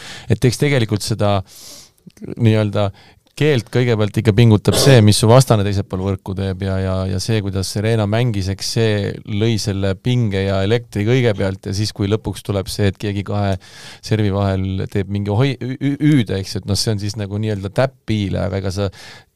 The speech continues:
ikkagi eelkõige on ju see võitlus, mis teeb selle olukorra väga raskeks seal väljakul, noh, jah, publik ka loomulikult, aga, aga, aga see mäng oli, oli ikka ülimalt intensiivne, ma, no sellist, jah,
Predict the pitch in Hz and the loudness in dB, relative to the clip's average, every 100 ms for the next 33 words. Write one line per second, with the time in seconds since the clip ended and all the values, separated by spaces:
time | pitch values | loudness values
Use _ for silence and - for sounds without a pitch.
0 | - 110 110 101 131 135 104 107 101 98 | -8 0 0 2 2 2 2 2 0 -2
1 | 95 95 104 98 98 117 135 - 95 92 | -2 -2 -2 0 2 2 2 0 0 2
2 | 92 - 92 - 98 95 98 104 95 95 | 2 2 -2 0 2 4 6 8 8 6
3 | 92 98 95 98 98 - - 98 95 98 | 6 4 4 2 -2 -4 -2 2 2 2
4 | 90 - 92 95 92 107 - - - - | -2 -2 0 2 2 0 -8 -20 -10 0
5 | 110 98 117 107 98 - 139 98 95 92 | 2 2 0 0 0 0 0 0 0 -2
6 | 95 - 90 101 95 95 95 92 92 - | -4 -6 -8 -4 -2 0 2 2 0 -2
7 | - - - - 117 98 95 92 98 95 | -18 -20 -20 -6 0 2 2 2 4 4
8 | 92 95 - 107 110 120 98 95 92 92 | 4 0 0 4 6 6 2 0 0 -2
9 | 98 95 92 - - 123 117 95 90 90 | -2 -4 -4 -6 0 2 4 2 0 -2
10 | - 95 95 90 110 98 92 92 95 95 | 0 2 4 6 6 6 2 -2 -2 -2
11 | 92 117 107 95 - 104 | -2 -2 -2 -2 2 2